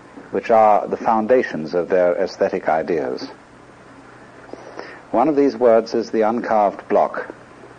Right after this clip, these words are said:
and another is unbleached silk.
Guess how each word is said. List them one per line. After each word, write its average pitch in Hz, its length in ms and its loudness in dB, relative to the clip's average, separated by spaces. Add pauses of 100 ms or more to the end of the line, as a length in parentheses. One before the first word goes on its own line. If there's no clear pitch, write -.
(960)
and 92 100 -4
another 113 340 2
is 110 120 2
unbleached 110 840 -4 (160)
silk. - 520 -6